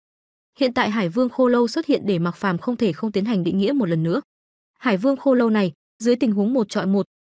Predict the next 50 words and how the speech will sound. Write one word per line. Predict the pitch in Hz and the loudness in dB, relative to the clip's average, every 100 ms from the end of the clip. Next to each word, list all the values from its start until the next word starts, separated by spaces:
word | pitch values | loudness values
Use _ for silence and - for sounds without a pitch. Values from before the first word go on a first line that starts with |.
| _ | _
thì | 262 | 0
Đồ | 233 226 | 2 2
Đằng | 214 196 | 2 0
Huyền | 190 180 | 0 -2
Xà | - 185 | -2 -4
cũng | 151 233 | -2 -2
chưa | 269 | 0
chắc | - 330 | -2 -2
là | 233 | -2
đối | 170 175 | -2 -2
thủ | 226 | -2
của | 151 156 | -2 -4
nó. | 160 170 - _ _ _ _ _ | -2 -4 -8 _ _ _ _ _
Cẩn | 262 208 | 0 0
thận | 202 | 0
tìm | 208 220 | 0 0
một | 196 175 | 0 0
vòng, | 202 175 - _ - | -2 -2 -6 _ -4
Mạc | 247 | -2
Phàm | - 233 202 | 0 -2 -2
cảm | 196 160 | -4 -2
thấy | 185 | -2
có | 196 - | 0 -2
thể | 262 202 | 0 0
so | 220 | -2
thực | 214 202 | -4 -2
lực | 196 | -2
được | 202 180 | -2 -2
với | 185 | -2
Tử | 220 | -2
Thần | 190 190 | 0 0
Hy | 170 226 | 0 0
Lạp, | 214 170 _ - | 0 -2 _ -4
Hải | 226 | 0
Lạp | 214 - | 0 0
kia, | 262 254 - _ - | 0 0 -2 _ 0
cường | 247 214 | 2 2
thú | 233 - | -2 0
kém | 220 233 | 0 0
nhất | 359 | 0
dưới | 220 196 | -2 0
trướng | 196 208 | -2 -2
Hắc | 294 | -2
Ám | 196 190 | -2 0
Vương | 214 247 | 0 0
trong | 220 190 | -2 -4
Hắc | 254 | -4
Ám | - 170 | -4 -4
vị | 202 175 | -2 -4
diện. | 190 | -4